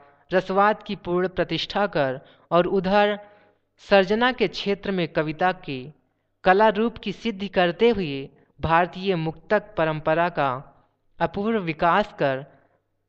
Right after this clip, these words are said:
ब्रजभाषा के कला प्रसाधनों के सम्यक परिष्कार प्रसाधन द्वारा रीति कवियों ने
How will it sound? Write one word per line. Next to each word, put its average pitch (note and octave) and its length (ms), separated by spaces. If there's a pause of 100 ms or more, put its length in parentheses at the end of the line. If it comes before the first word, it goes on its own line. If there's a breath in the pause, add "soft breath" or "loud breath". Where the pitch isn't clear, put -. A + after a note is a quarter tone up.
(380)
ब्रजभाषा G3 760
के D3+ 320 (580)
कला F#3 240
प्रसाधनों E3+ 720
के C#3 300 (360)
सम्यक A3+ 400
परिष्कार D#3 680
प्रसाधन D#3 880 (360 soft breath)
द्वारा D#3 280
रीति E3+ 520 (260)
कवियों F3+ 380
ने D3+ 280